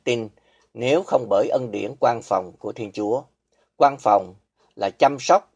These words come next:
bảo vệ, chu cấp và cứu giúp. Và sau cùng,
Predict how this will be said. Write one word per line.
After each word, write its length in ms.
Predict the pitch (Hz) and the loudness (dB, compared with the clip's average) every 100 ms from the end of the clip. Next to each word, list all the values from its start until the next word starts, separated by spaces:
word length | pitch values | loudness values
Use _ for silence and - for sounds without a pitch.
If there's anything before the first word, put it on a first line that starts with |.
| 107 | 2
bảo 180 | 101 131 | 4 4
vệ, 300 | 113 92 90 | 2 2 -2
chu 180 | - 127 | -4 -4
cấp 220 | 113 156 - 107 | 2 0 0 -10
và 80 | - - | -12 -4
cứu 160 | 123 | -2
giúp. 180 | 143 151 - _ _ _ _ _ _ _ _ _ | 2 0 0 _ _ _ _ _ _ _ _ _
Và 260 | 117 117 117 | 4 4 4
sau 200 | 170 147 | 2 4
cùng, 320 | 127 117 | 4 4